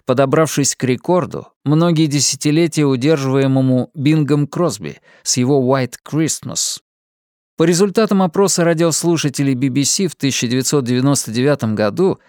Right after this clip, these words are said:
ее провозгласят лучшей песней столетия, а журнал Rolling Stone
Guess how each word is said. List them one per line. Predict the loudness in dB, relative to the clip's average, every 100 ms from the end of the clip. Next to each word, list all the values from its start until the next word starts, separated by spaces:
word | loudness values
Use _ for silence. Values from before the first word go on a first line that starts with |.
| -20 _
ее | 0 2 2
провозгласят | 2 2 2 2 2 2 0 -2
лучшей | 0 0 0 -2 -4
песней | -2 -4 -2 -4
столетия, | -4 -4 -6 -4 -6 -8 -14 -20 _ _ _ 0
а | 2
журнал | 2 2 2 2 0 -4
Rolling | 0 2 2 2 0
Stone | -2 -2 0 0 -2 -8